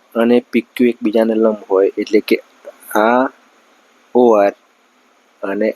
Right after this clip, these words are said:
આ પી ક્યુ એકબીજાને લંબ હોય, તો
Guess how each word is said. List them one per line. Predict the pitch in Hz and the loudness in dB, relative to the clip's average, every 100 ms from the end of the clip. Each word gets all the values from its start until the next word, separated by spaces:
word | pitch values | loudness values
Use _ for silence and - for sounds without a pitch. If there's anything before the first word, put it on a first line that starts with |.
| - | -2
આ | 101 107 120 - _ | 0 2 0 -4 _
પી | 110 - | -2 -2
ક્યુ | 101 - - 117 | -10 -10 -4 -4
એકબીજાને | - 120 117 117 113 | -2 0 2 2 2
લંબ | 117 127 107 | 0 -2 -2
હોય, | 101 101 104 _ _ _ _ _ _ _ _ _ _ _ _ _ _ _ - | 0 0 0 _ _ _ _ _ _ _ _ _ _ _ _ _ _ _ -20
તો | - | -4